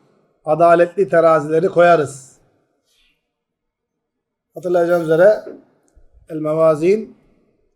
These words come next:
çoğul. Ancak demiştik ki mizan bir tane. Kıyamet gününde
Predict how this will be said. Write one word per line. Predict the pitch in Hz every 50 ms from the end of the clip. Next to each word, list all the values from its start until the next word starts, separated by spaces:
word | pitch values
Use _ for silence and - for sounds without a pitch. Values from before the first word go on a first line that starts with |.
| _ _ _ _ _ _ _ _ _ _ _ _ _ _ _ _ _ _ _ _ _ _ _ _
çoğul. | - - 190 190 175 185 214 226 - - _ _ _ _ _ _ _ _ _ _ _ _ _
Ancak | - 160 165 165 170 147 143
demiştik | 175 165 165 135 131 214 - -
ki | 185 190 220 - - _ _ _ _ _ _ _ _ _ _ _ _ _ _
mizan | 165 175 180 170 185 196 220 233 226 226 - _ _ -
bir | 247 214 185 -
tane. | 180 160 139 131 127 131 - _ _ _ _ _ _ _ _ _ _ _ _ _ _ _ _ _ _ _ _ _ _ _ _ _ _ _ _ _ _
Kıyamet | - 160 151 160 160 143 127
gününde | 151 151 147 147 147 165